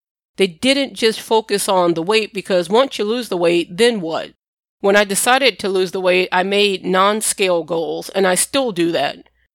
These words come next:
One of my goals was to get a different posi-, position where I work.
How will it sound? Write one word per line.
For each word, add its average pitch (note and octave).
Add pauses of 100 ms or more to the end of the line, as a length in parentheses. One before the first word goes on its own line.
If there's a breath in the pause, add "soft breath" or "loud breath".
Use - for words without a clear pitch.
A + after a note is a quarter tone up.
(100)
One G#3
of A#3
my A3+
goals G#3+
was G3+
to G#3
get G#3
a F#3
different F#3
posi-, G#3
position A#3+
where F3+
I E3+
work. G#3+